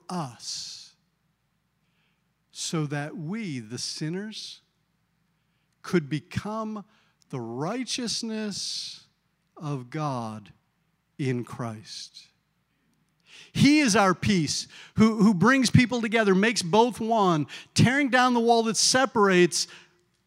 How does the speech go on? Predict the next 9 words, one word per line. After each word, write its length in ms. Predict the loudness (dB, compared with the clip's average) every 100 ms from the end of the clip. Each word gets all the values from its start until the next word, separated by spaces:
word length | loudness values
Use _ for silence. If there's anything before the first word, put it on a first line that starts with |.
| _ 4
the 120 | 4
accepted 540 | 4 4 2 2 -2
from 180 | 2 2
the 100 | 4
unaccepted. 760 | 0 -2 -4 -6 -6 -12 -20 -20 _ _ _ _ _ _ _ _ _ _ _ _ _ _ _ _ _ _ _ -8
Jesus 680 | -2 0 0 0 -2 -2
himself 1080 | -2 -2 -2 -2 -4 -4 -6 -10 -20 -20 _ _ _ _ _ _ _ _ _ _ _ 0
is 240 | 4 4
righteous. 920 | 2 -2 -4 -10 -12 -12 -12 -12 -16